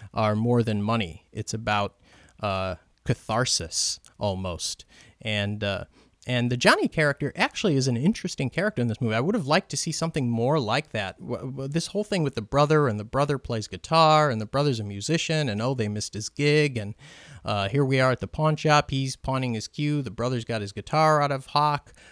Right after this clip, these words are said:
Um, you know, this, uh, I think Michael Rosenbaum is so good, and I, I hate to say it, but I, I think his character is, um, you know, it, it's, it, to m-, it's just not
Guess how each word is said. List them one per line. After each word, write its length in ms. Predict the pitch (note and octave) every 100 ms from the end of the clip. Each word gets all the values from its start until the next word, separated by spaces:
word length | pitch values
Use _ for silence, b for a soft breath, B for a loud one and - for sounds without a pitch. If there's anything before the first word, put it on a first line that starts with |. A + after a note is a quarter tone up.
| B -
Um, 360 | A2+ A2 A2 G#3+
you 100 | A#3
know, 140 | G3
this, 260 | G#3 - -
uh, 300 | - - - -
I 60 |
think 200 | F#3+ A3+
Michael 260 | F#3+ G3+ E3
Rosenbaum 440 | E3+ D#3+ C#3+ B2+
is 100 | G#2+
so 200 | - E3+
good, 400 | C3+ A#2+ B2 F#2+
and 160 | G2 G#2+
I, 180 | G#2 G#2
I 120 | A2+
hate 160 | E3+ B2
to 80 |
say 160 | - D#3
it, 80 | G#2+
but 100 | A2+
I, 60 | G#2+
I 60 | A#2
think 200 | - E3
his 140 | A#2+
character 540 | - C3+ C3+ - A#2 G2+
is, 160 | G2+ - B B B B -
um, 440 | A2+ A2 - - - b b b b b _ _ - - - F3+ - _ _ - -
you 380 | - A#2+ B2 D3
know, 140 | A2+
it, 180 | - C3+
it's, 260 | C3+ - - _ _ _
it, 240 | A#3 -
to 100 | -
m-, 200 | F3 F#3 _ - - - F4+
it's 220 | F#3+ D3+ -
just 240 | D4 -
not 260 | F#3 C#3+